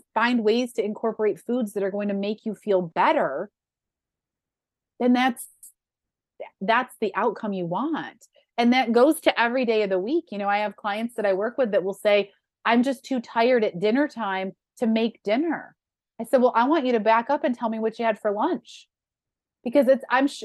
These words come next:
it's an indicator of what you're eating for breakfast and lunch as to why you don't have enough energy in the end of,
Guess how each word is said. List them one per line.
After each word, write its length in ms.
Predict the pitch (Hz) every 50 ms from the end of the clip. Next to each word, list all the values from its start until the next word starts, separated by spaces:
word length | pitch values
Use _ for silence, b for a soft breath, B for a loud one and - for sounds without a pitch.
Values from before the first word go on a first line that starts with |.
| -
it's 160 | 233 254 247
an 120 | 294 262 233
indicator 600 | 240 247 285 349 359 - - 285 247 220 220 220
of 100 | 208 202
what 160 | 226 240 240
you're 120 | 247 240
eating 260 | 214 233 233 247 233 233
for 160 | - 214 208
breakfast 460 | 196 226 226 233 - - 233 - -
and 120 | 226 208
lunch 320 | 220 269 339 320 285 285 - - _ _ _ _ _ -
as 140 | 254 254
to 80 | - 302
why 220 | 247 247 254 285
you 100 | 294 294
don't 140 | 285 285 277
have 100 | 269 247
enough 200 | 262 254 269 247 -
energy 400 | - 226 262 330 370 269 226 226
in 100 | 226 220
the 120 | 226 226 226 -
end 200 | 220 233 240 240
of, 140 | 240 190